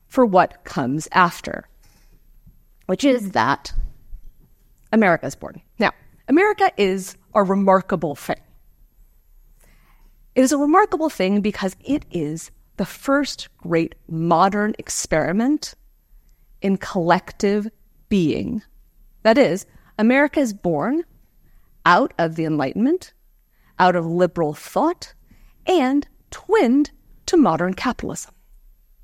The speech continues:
And so, in some ways, um, America is made up by this guy,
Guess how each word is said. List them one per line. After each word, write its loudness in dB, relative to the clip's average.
And 2
so, -2
in 2
some 0
ways, 2
um, 4
America 4
is 2
made 2
up -2
by 2
this -4
guy, -8